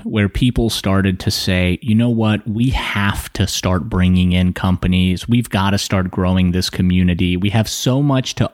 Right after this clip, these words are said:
offer people that we need to be intentional." Like, do you remember a conversation when that ball started rolling?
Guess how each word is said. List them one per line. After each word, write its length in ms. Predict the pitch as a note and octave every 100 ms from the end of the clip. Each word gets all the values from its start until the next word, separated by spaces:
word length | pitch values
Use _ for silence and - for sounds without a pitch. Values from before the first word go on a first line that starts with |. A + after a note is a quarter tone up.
| -
offer 480 | A#2 C#3+ E3 G2 E2
people 640 | - F#2 - E2 D#2+ F#2 _
that 380 | A2 G2+ F#2+ -
we 180 | A#2+
need 240 | C3+ B2+ A2+
to 80 | A2
be 180 | A2
intentional." 1000 | G2 F#2 - - D3 - F2 E2 - F2+ - _
Like, 220 | A2+ A2 G#2
do 80 |
you 80 | C3
remember 640 | C#3 C#3+ A#2+ B2 B2 B2 B2
a 280 | A#2 G2+ G2+ -
conversation 840 | - A#2+ A2 - A2 G#2+ - G#2+
when 260 | G2+ G#2+ G#2
that 200 | G2+ G2+
ball 260 | G2+ G2+ G#2
started 420 | - G#2 G2+ F#2+
rolling? 480 | F#2 F#2+ G2+ A2+